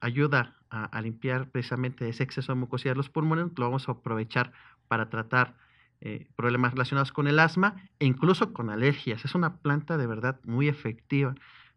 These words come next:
Eh, puede usted hacer uso de, del té de escamonea para atender todos estos padecimientos,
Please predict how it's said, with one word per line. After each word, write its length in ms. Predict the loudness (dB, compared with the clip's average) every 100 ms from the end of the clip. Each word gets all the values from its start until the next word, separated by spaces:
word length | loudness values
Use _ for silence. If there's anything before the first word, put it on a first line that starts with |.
| _ -12
Eh, 360 | -10 -10 -14 _ _ _ _ _
puede 160 | -2
usted 460 | 0 -4 -2 -2 -2 _ -8
hacer 300 | -6 -4 -6
uso 240 | -6 -6
de, 220 | -6 -10 -14 _ -20 -20 -12
del 340 | -10 -10 -14 _
té 140 | 4 4
de 80 |
escamonea 800 | 2 -4 -8 -2 2 2 0 -6 _
para 160 | -10 -8
atender 360 | -6 -4 -4
todos 200 | -4 -4
estos 240 | -4 -6 -2
padecimientos, 760 | 0 0 2 0 0 -2 -6